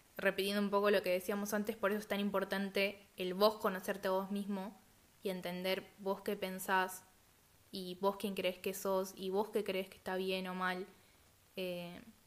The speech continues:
y nada, tener una opinión sobre las cosas, eh, tuya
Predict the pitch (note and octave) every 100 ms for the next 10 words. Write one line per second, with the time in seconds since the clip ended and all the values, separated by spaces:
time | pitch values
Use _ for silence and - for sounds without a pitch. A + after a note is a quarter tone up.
0 | _ - _ _ - - G3 A3 C4 F#3
1 | G3 C#4+ G#3+ F#3 G#3 A#3 A3 F#3+ F#3 -
2 | - G#3+ A3 G#3+ - - - F#3 F3+ F3
3 | F3 - C#4+ - F3